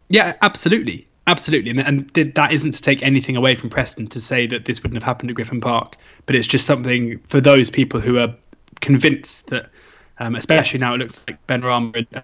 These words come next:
and Raya will be staying, those people who are convinced that Brentford are gonna be going one closer. Um, you know, anyone who watched the Premier League last night will, <laughs> will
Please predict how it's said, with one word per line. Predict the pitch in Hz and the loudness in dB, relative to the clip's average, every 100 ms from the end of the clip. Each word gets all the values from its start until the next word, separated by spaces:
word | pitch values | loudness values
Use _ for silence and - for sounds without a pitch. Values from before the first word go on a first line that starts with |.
| - | -8
and | 117 117 | -8 -8
Raya | - 113 | -4 -2
will | |
be | 113 | 0
staying, | 110 139 120 98 101 - _ _ _ _ | 0 0 2 0 -6 -16 _ _ _ _
those | - 120 | 2 2
people | 113 135 135 | 2 0 4
who | 123 | 2
are | |
convinced | 117 123 123 - | 2 0 0 -2
that | 131 | -2
Brentford | 127 113 - | -2 -2 -6
are | 113 | -2
gonna | 120 117 | 0 2
be | 120 117 113 - _ | 4 2 0 -12 _
going | - 127 120 117 - | 2 2 4 0 -4
one | 139 135 123 120 | 2 4 4 2
closer. | - 127 117 - 107 - - _ _ - | 2 2 2 -6 -8 -10 -20 _ _ -8
Um, | 113 110 | -6 -6
you | 120 | -4
know, | 110 110 | -4 0
anyone | 135 120 | 4 4
who | 117 | 4
watched | 120 - | 0 -2
the | - | -6
Premier | 127 127 | -2 0
League | 120 120 | 2 2
last | 113 110 | 2 0
night | - 110 | 0 -2
will, | 120 120 | -2 -2
<laughs> | |
will | 123 | 0